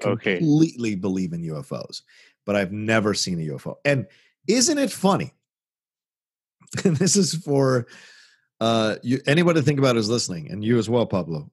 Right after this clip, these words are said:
Speaker 2: For the last three and a half years, we ha-, or the last few years, actually, last I have, we have not heard of a lot of U F O sightings. And you know why?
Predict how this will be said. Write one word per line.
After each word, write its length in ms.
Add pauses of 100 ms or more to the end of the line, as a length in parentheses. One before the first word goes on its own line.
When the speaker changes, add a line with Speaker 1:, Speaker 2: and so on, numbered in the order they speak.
Speaker 2:
For 140
the 100
last 380
three 160
and 80
a 40
half 200
years, 540 (480)
we 180
ha-, 260
or 160
the 80
last 360
few 320
years, 360
actually, 380
last 300
I 100
have, 140 (180)
we 300
have 140
not 220
heard 320
of 80
a 40
lot 320
of 80
U 180
F 140
O 100
sightings. 640 (680)
And 160
you 40
know 140
why? 520